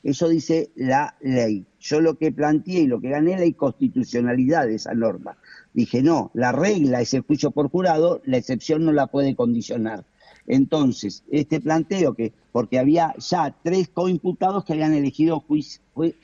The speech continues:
juicio con jueces técnicos. Entonces,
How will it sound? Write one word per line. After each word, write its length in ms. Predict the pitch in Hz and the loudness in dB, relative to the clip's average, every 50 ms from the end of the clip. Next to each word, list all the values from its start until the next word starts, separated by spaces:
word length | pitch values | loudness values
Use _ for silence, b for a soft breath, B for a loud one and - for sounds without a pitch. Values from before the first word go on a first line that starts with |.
| b b b b b b | b b b b b b
juicio 500 | _ - 180 208 196 - - 214 214 202 | _ -2 0 0 0 0 0 -2 -2 -2
con 200 | - 156 147 139 | 0 0 0 0
jueces 360 | - - 170 160 - 170 147 - | 2 0 -2 -2 -2 -2 -4 -2
técnicos. 800 | - 139 127 117 110 107 104 104 95 - - 98 92 - - - _ _ _ _ _ _ _ | -2 -2 0 0 0 -2 -2 -4 -6 -8 -10 -12 -12 -14 -20 -20 _ _ _ _ _ _ _
Entonces, 800 | - 131 143 131 - 170 170 160 135 120 - - 107 101 90 - | 0 0 0 2 2 0 0 2 0 0 -2 -6 -8 -8 -10 -12